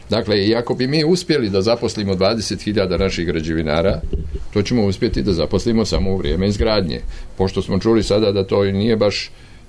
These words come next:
da će se u, u nekom relativno kratkom roku u cijelosti završiti, a dvadesetak hiljada je možda samo u piku.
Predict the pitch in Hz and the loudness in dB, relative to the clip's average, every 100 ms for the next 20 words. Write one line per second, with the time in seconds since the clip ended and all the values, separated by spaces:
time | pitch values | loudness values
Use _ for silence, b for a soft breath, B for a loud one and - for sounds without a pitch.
0 | - 95 - 92 - 98 95 92 98 98 | -4 -4 -4 -4 -2 0 0 0 0 0
1 | 101 101 101 92 92 92 92 95 95 95 | 2 4 4 4 2 0 2 0 0 2
2 | 95 95 104 - 98 101 - 101 127 104 | 2 0 -2 0 -2 0 0 2 2 0
3 | - 73 76 78 - - 117 - 127 123 | -4 -6 -4 -2 -4 -6 -8 -4 -4 -4
4 | B B B - 82 98 104 98 117 113 | B B B -8 -2 0 2 0 0 -2
5 | 98 117 120 110 107 104 107 104 101 - | -4 -2 0 2 2 2 0 0 0 0
6 | 110 120 104 - 113 107 - | 0 2 0 0 -2 -2 -6